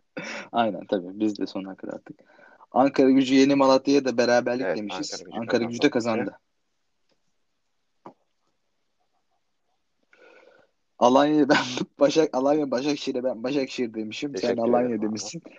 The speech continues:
Speaker 1: Tebrik ederim kankam seni. Yani Alanya Spor maçını de-, değerlendirmek
Speaker 2: Evet.
Speaker 1: güzel olurdu tabii ama yeterli vaktimiz olmadığı için.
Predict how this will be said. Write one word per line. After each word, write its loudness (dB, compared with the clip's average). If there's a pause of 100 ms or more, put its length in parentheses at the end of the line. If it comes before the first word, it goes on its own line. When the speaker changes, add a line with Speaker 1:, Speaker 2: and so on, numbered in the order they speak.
(120)
Speaker 1:
Tebrik 2
ederim -2
kankam -8
seni. -14 (2000)
Yani -2 (560)
Alanya -2
Spor -4
maçını -4
de-, -10
değerlendirmek 0
Speaker 2:
Evet. -6
Speaker 1:
güzel 4
olurdu 0
tabii 0
ama -2 (240)
yeterli -2
vaktimiz -2
olmadığı -4
için. -8